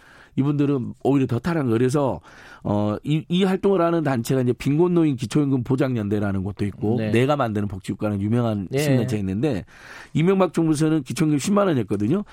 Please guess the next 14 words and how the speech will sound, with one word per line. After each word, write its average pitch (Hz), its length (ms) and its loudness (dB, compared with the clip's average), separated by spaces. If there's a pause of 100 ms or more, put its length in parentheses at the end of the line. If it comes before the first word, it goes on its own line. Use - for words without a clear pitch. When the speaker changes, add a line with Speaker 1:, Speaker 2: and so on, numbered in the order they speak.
(140)
Speaker 1:
십만 131 320 0
원 123 100 0
줬다가 135 340 0
십만 113 340 -2
원 90 80 -4
뺏어가고 85 560 -10 (280)
박근혜 147 320 0
정부에서는 127 540 2
이십만 117 360 0
원 104 100 -2
줬다가 139 260 0
이십만 113 300 -2
원 101 100 -2
뺏어가고 95 640 -6